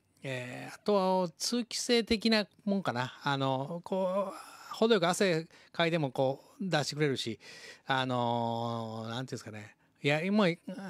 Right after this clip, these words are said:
あの、第二の皮膚ともね、呼ばれてますからね、鹿革は。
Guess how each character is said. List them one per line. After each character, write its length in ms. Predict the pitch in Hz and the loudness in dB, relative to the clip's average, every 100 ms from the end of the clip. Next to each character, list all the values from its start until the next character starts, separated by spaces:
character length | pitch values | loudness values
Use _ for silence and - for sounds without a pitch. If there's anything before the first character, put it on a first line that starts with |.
| 139 | -6
あ 80 | 180 | -2
の、 240 | 180 175 175 | 0 2 4
第 240 | 202 262 | 4 6
二 100 | 180 | 4
の 80 | 143 | 4
皮 120 | 190 | 2
膚 100 | 170 | 2
と 120 | 143 | 0
も 120 | 117 | -2
ね、 220 | 135 156 123 | 0 0 2
呼 60 | |
ば 100 | 139 | 2
れ 60 | 143 | 2
て 60 | 151 | 0
ま 100 | 139 | -2
す 60 | |
か 60 | 110 | -2
ら 60 | |
ね、 80 | 123 | -2
鹿 200 | 120 - | -2 -2
革 200 | 110 110 | -4 -4
は。 180 | 107 107 | -6 -10